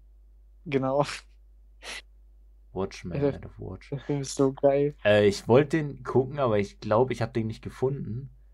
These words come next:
Speaker 2: Und deshalb, ich weiß gar nicht, was hab ich geguckt? Ich hab Marriage, Mar-, Marriage Story hab ich geguckt.
Speaker 1: Lol.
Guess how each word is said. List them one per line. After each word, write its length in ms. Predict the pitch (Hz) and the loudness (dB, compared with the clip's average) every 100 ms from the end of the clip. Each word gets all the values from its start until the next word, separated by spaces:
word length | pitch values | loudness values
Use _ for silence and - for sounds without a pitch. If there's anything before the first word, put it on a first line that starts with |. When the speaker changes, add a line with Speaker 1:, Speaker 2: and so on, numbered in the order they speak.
| - - - - - | -20 -20 -20 -20 -8
Speaker 2:
Und 160 | 90 | 2
deshalb, 380 | 104 - 117 101 - | 2 4 2 2 -8
ich 100 | 95 | -4
weiß 180 | 95 98 | -2 0
gar 80 | 95 | -2
nicht, 60 | |
was 100 | 85 | -2
hab 80 | 92 | -6
ich 80 | - | -6
geguckt? 220 | 95 101 | -2 -2
Ich 60 | 92 | 0
hab 120 | 98 | -2
Marriage, 640 | 95 117 101 80 - - - - | 2 2 2 0 -8 -18 -14 -4
Mar-, 640 | 113 131 131 131 127 123 123 - - | 4 6 8 8 6 2 -2 -12 -2
Marriage 400 | 110 113 90 - | 2 2 0 -4
Story 340 | - 98 87 | -8 -4 -2
hab 100 | 87 | -4
ich 80 | 87 | -6
geguckt. 400 | 92 - 87 - - - - - - - - - - - - - - - - - | -10 -8 -10 -10 -20 -20 -20 -20 -20 -20 -20 -20 -20 -20 -20 -20 -20 -20 -20 -12
Speaker 1:
Lol. 320 | 127 120 123 | -6 -4 -6